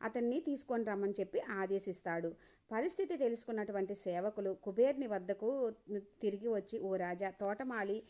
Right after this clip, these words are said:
తన భార్యతోటి ఆనందంలో మునిగిపోయాడు" అని చెప్పాడు. ఈ వార్తతో కుబేరుడు మరింత కోపోద్రిక్తుడు అవుతాడన్నమాట.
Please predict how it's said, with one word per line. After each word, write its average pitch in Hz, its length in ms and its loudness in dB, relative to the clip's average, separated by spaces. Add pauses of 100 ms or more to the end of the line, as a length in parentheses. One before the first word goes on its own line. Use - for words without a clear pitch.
(320)
తన 254 160 2
భార్యతోటి 240 1120 0
ఆనందంలో 226 600 0
మునిగిపోయాడు" 202 880 2
అని 233 120 0
చెప్పాడు. 185 500 0 (320)
ఈ 269 140 0
వార్తతో 202 760 2
కుబేరుడు 220 560 6
మరింత 208 420 0
కోపోద్రిక్తుడు 202 840 2
అవుతాడన్నమాట. 185 840 0